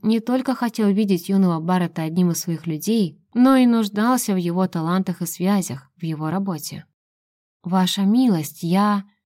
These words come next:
начал было Уильям. Однако барон оборвал его реплику предостерегающим взмахом руки. «Не торопитесь отказываться, мой друг, как и соглашаться.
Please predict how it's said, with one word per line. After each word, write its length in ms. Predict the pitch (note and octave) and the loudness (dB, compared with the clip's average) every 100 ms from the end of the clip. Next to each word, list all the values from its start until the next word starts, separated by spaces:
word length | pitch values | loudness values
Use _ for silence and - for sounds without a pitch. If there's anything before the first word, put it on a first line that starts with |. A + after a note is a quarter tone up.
| _ _ _ _ | _ _ _ _
начал 340 | F#3 E3+ E3 E3 | 0 0 0 -2
было 240 | D#3+ E3 | -2 -2
Уильям. 480 | D#3+ D#3+ D3 D3 - _ _ _ | 0 0 -2 -8 -10 _ _ _
Однако 420 | G3+ G3 G#3 G3 G3 | -2 2 2 2 0
барон 300 | G3 F#3+ F#3 | 2 2 0
оборвал 440 | F3 F3 F#3+ F#3+ | 0 -2 2 2
его 240 | E3 D#3 | 0 -2
реплику 680 | D#3 G#3+ G3+ E3+ - D3+ D3 _ _ | -2 -2 -2 -6 -6 -10 -12 _ _
предостерегающим 1000 | G3+ G3 F3+ - F3 E3+ G3+ G#3+ F#3 E3+ | 0 2 0 -2 -4 -2 -2 -2 -2 -4
взмахом 400 | D#3 E3 D#3 E3+ | -6 -6 -6 -6
руки. 420 | E3+ E3 - C#3+ - _ _ _ _ _ _ _ - | -6 -8 -10 -14 -16 _ _ _ _ _ _ _ 4
«Не 180 | B3 | 4
торопитесь 640 | B3 A#3 A#3 C4 C#4+ G3+ - | 4 0 0 -2 -2 -2 -6
отказываться, 840 | - F#3+ - A#3+ C4 G3 E3+ E3+ | -4 -4 -2 -2 -2 -2 -4 -4
мой 160 | D#3+ D#3 | -4 -4
друг, 380 | D3+ D3 D3 - | -4 -6 -8 -8
как 240 | E3+ D#3 | -6 -4
и 20 | E3 | -6
соглашаться. 840 | F#3 F#3 G3+ - C#3+ - F#3 | -6 -4 -6 -6 -10 -12 -14